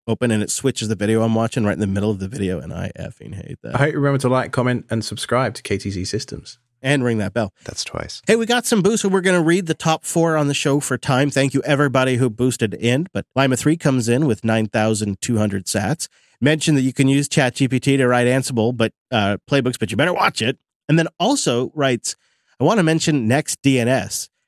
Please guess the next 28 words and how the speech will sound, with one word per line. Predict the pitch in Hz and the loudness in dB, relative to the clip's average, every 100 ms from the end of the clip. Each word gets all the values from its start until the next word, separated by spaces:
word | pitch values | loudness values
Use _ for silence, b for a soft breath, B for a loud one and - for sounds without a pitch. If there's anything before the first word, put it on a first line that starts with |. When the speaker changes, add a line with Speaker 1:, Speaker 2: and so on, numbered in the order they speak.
| _ _ _ | _ _ _
Speaker 1:
as | 123 127 | -2 2
an | 123 | 2
option | 120 - 190 | 2 2 -2
for | 175 | 0
the | 175 | -2
kids' | 170 147 120 | 0 0 0
Wi-Fi. | 113 120 120 73 71 | 0 0 0 -6 -8
It | 85 | -2
has | 123 104 | -2 -2
built-in | 95 131 151 165 | 0 0 2 0
time | 160 - 131 165 | 0 0 0 2
limits | 151 127 165 | 2 0 0
and | 135 127 | 0 0
will | |
keep | 123 135 | 0 -2
track | - 131 139 | 0 0 0
of | 151 | -2
what | 107 98 | -2 -6
sites | - 156 220 - | -4 -2 -2 0
they | 160 | -2
go | 113 95 | 0 -4
to. | - - - _ _ _ _ _ - | -6 -12 -14 _ _ _ _ _ -4
It | 143 | 0
includes | 156 147 156 - | 0 2 0 2
ad | 143 165 | 0 2
blocking | 156 151 190 | 0 2 2
by | 190 | 2
default, | 180 127 107 95 113 | 2 0 0 0 -2